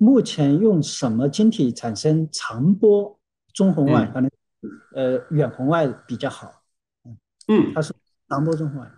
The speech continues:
Speaker 1: 哎，现在主要用什么晶体？
Speaker 2: 哦。
Speaker 1: 还是在集中在晶体问题上？
Speaker 2: 对。哦，对，这个晶体呢，我把这个晶体的表格都列在这儿了。这就是，呃，目前可以选择的，呃，这个长波中红外的晶体。这里边儿比较常见的哈，
Speaker 1: 嗯。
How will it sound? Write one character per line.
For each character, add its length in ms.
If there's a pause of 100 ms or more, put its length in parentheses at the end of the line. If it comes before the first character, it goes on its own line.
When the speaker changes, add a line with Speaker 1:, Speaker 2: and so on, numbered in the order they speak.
Speaker 1:
哎， 180 (380)
现 140
在 40
主 120
要 100
用 160
什 100
么 120
晶 160 (240)
体？ 60
Speaker 2:
哦。 100
Speaker 1:
还 60
是 140
在 220
集 160
中 100
在 180
晶 200
体 60 (440)
问 120
题 120
上？ 140
Speaker 2:
对。 80 (500)
哦， 200 (300)
对， 380
这 80
个 80
晶 160
体 80
呢， 280
我 120
把 180
这 60
个 120
晶 180
体 60
的 100
表 200
格 100
都 140
列 160
在 100
这 80
儿 60
了。 260
这 120
就 100
是， 340 (280)
呃， 380
目 120
前 180
可 100
以 100
选 280
择 140
的， 320 (460)
呃， 100
这 100
个 80
长 180
波 100
中 160
红 80
外 80
的 100
晶 180
体。 360 (100)
这 100
里 80
边 140
儿 80
比 80
较 140
常 260
见 160
的 100
哈， 140
Speaker 1:
嗯。 140